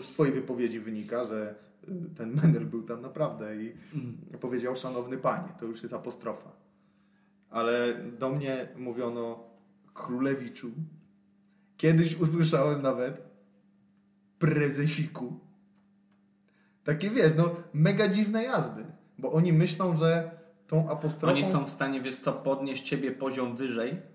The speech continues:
Speaker 2: żeby sami wyglądać jeszcze gorzej.
Speaker 1: Ale z
Speaker 2: Tak
Speaker 1: takich
Speaker 2: myślę.
Speaker 1: dziw-, dziwniejszych spraw byłem kiedyś, y, z, z, ze swoją dziewczyną i z jej znajomymi, e, w takim modnym miejscu w Łodzi, e, które słynie z dobrych piwek.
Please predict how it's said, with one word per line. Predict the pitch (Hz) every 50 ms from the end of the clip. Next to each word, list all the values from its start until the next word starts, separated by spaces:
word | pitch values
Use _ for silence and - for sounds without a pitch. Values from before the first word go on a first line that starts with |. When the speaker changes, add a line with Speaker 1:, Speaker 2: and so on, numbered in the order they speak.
| -
Speaker 2:
żeby | - 110 110 101 - 107
sami | - - 120 120 120 120
wyglądać | 117 113 113 113 113 113 113 110 113 113 110 113 - - - - - - _ _ _ _ _ _ _ _
jeszcze | - - - - 110
gorzej. | 113 131 123 101 90 82 -
Speaker 1:
Ale | 131 139 147
z | -
Speaker 2:
Tak | - 160
Speaker 1:
takich | - - 160 156 -
Speaker 2:
myślę. | - - 139
Speaker 1:
dziw-, | 135 170 220 180 143
dziwniejszych | 143 151 156 160 226 269 - - 185 -
spraw | - - - 202 190 196 160 - - - - - - _ _ -
byłem | 123 156 196 202 180 165
kiedyś, | 160 175 160 160 156 151 156 - -
y, | - 135 135 131 131 131 127 127 120 120 -
z, | - - -
z, | - 120 120 113 113 120 120 117
ze | 113 110 117 123 123
swoją | - - - 147 143 135
dziewczyną | 131 135 135 - - 175 160 139
i | 135 127
z | 135
jej | 139 135
znajomymi, | 123 131 135 131 127 127 131 127 127 127 123 123 123 120 - - _ _ _ _ _ _ - -
e, | 123 117 110 117
w | 120 -
takim | - 135 131 - 151 139 135 135 131 - -
modnym | 135 143 156 160 156 147 151 143 143
miejscu | 143 143 135 131 - - - 131
w | 120 127
Łodzi, | 127 127 127 127 165 233 - - - - - _ _ _ _ _ _ _ _ -
e, | 135 139 139 139
które | 135 - - 185 180
słynie | 175 - 185 175 170 160 156
z | - - -
dobrych | 139 135 - 131 127 123 - -
piwek. | - 120 - - - - -